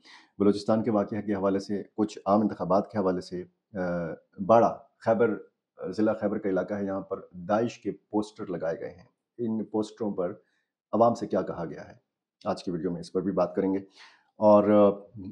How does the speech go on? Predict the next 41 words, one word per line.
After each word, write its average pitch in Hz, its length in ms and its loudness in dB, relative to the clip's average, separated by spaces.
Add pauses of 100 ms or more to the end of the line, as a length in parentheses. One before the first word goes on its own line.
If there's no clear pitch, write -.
इस 127 180 2
सवाल 117 220 8
का 123 100 -2
जवाब 104 300 4
भी 104 240 -2 (160)
ढूंढने 101 260 0
की 98 80 -4
कोशिश 95 300 -6
करेंगे 104 320 4
कि - 420 -8
क्या 104 380 4
इलेक्शन 113 360 2
के 113 60 -4
बाद 87 340 0
दहशतगर्दी 98 580 -6
की 95 380 -10
एक 113 280 -2
नई 95 380 0
लहर 117 200 0
शुरू 104 240 -8
होगी, 98 260 -8
खुदा 101 360 -4
ना 98 80 -4
खास्ता। - 380 -16 (760)
अ, 104 420 10
इस, 143 300 8
अ, 117 300 10 (220)
सवाल 107 320 6
का 113 120 2
भी 117 140 4
जवाब 104 280 6
ढूंढने 101 200 2
की 98 100 -2
कोशिश 98 300 -6
करेंगे 101 320 -4
कि 95 440 0
नई 110 200 4
हुकूमत 107 420 0
की 104 60 -4
खारजा 110 360 0
पॉलिसी 87 540 -8